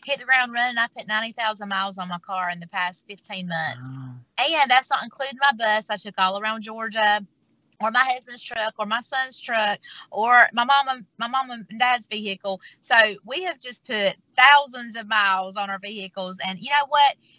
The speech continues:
Speaker 1: It's okay because I can't represent people that I don't hear from. If I don't know what they want,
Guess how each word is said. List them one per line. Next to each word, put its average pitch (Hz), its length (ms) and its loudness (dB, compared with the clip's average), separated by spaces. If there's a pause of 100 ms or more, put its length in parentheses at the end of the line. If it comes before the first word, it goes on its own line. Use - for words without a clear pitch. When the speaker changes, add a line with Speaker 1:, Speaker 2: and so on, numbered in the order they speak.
(300)
Speaker 1:
It's 233 140 -6
okay 285 580 2
because 220 380 -8
I - 140 6
can't 320 300 -6
represent 262 540 -6
people 302 460 -8 (180)
that 214 80 0
I 226 60 10
don't 226 140 0
hear 226 200 -8
from. - 200 -6 (640)
If 202 120 -6
I 254 80 6
don't - 180 4
know 226 200 2
what 277 160 -6
they 254 140 -6
want, 220 360 -6